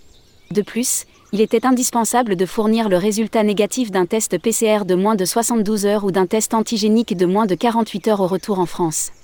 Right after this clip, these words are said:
Les voyageurs non vaccinés devaient aussi remplir la déclaration sur l'honneur attestant que « je ne présente pas de, de symptômes d'infection à la covid dix-neuf, que je n'ai pas connaissance d'avoir été qu'à contact dans les quatorze jours précédant mon voyage et que je m'engage à accepter un dépistage à l'arrivée ».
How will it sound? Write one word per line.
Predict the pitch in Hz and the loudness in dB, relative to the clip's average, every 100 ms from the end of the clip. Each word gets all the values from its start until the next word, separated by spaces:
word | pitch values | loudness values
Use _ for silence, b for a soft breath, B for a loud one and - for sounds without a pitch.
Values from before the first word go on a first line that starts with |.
| - - - _ - _ _ | -20 -20 -20 _ -20 _ _
Les | 190 196 | -2 2
voyageurs | 220 233 208 214 220 | 2 2 2 2 2
non | 196 | 2
vaccinés | 190 196 - 202 214 | 2 0 0 0 0
devaient | 202 180 190 | 0 0 0
aussi | 190 233 | 0 0
remplir | 214 202 202 247 | 2 0 2 2
la | 190 160 | 2 0
déclaration | 208 214 196 196 - 247 | 0 0 0 0 0 -2
sur | 208 175 | 0 2
l'honneur | 190 208 202 | 4 2 0
attestant | 190 202 - 240 | -2 -2 0 -2
que « | 202 185 | -2 -4
je | 180 | 0
ne | 202 | 0
présente | 190 240 220 226 - | 0 0 0 0 0
pas | 247 | 0
de, | 214 | 0
de | 175 | -2
symptômes | 175 226 220 247 226 | -2 -2 0 2 2
d'infection | 202 208 - 233 220 | 0 -2 -4 -2 0
à | |
la | 170 | 0
covid | 165 185 196 | 0 -2 -2
dix-neuf, | 165 196 180 190 - - b b | -4 0 0 0 -4 -20 b b
que | - | -4
je | 202 | 0
n'ai | 208 185 | 2 2
pas | 247 | 2
connaissance | 240 240 185 - 240 | 2 0 0 -2 -2
d'avoir | 202 180 190 | 0 0 0
été | 185 214 | 0 -2
qu'à | 202 | -2
contact | 175 220 208 233 - | -4 -2 0 -2 -2
dans | 170 175 | 0 2
les | 170 | 2
quatorze | 214 208 226 196 | 0 2 0 0
jours | 190 247 | -2 -2
précédant | - 220 214 208 196 | -2 0 2 2 2
mon | 185 | 2
voyage | 185 190 220 196 | 0 2 2 0
et | |
que | 190 | -2
je | 180 | 0
m'engage | 185 185 202 214 190 | 2 2 2 2 0
à | |
accepter | 180 - 196 - 220 | 0 0 -2 -2 0
un | |
dépistage | 175 196 202 - 202 185 | 2 0 -2 0 0 2
à | 175 | 0
l'arrivée ». | 170 170 165 | 0 0 -2